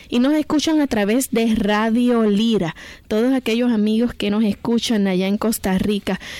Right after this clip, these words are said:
y que gracias a Radio Lira, que es parte de nuestra red, pueden escuchar este programa. Les agradecemos muchísimo a ellos también por la labor durante todo este año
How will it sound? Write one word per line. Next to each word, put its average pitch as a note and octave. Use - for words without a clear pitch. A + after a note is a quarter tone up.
y A#3
que G#3
gracias G3+
a G3+
Radio G#3+
Lira, G#3
que G3+
es G#3+
parte G#3+
de G3
nuestra F#3+
red, A3+
pueden G#3
escuchar A3
este A#3
programa. C#4+
Les G#3
agradecemos G#3
muchísimo G#3+
a F#3+
ellos G#3+
también G#3
por G#3
la G3+
labor F#3
durante F#3+
todo F#3
este G3+
año A#3+